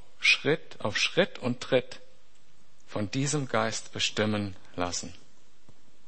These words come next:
Das muss ich noch mal vorlesen, weil dieser Vers das so kompakt sagt. Galater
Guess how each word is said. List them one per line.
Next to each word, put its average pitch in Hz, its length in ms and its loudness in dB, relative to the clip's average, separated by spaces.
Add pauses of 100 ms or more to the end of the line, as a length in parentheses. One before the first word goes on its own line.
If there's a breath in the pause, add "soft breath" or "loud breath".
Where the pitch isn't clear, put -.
(720)
Das - 140 -6
muss 127 160 2
ich 120 100 0
noch 127 80 4
mal 123 140 2
vorlesen, 92 500 2
weil 95 140 2
dieser 98 200 0
Vers 107 300 0
das - 240 -2
so 143 300 0 (640 loud breath)
kompakt - 560 2
sagt. 95 500 0 (2250 loud breath)
Galater 107 500 2